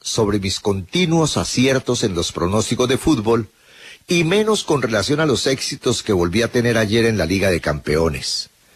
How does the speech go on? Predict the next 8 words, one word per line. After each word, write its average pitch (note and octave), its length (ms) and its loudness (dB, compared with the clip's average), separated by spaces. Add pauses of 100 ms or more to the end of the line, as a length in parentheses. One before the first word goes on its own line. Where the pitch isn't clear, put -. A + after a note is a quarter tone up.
(280)
Solamente A#2+ 560 0
le F#2 100 0
quiero G#2+ 220 2
hacer G#2+ 260 2
una G#2+ 180 2
sugerencia F#2 640 0
muy B2 280 2
cordial, G2 640 0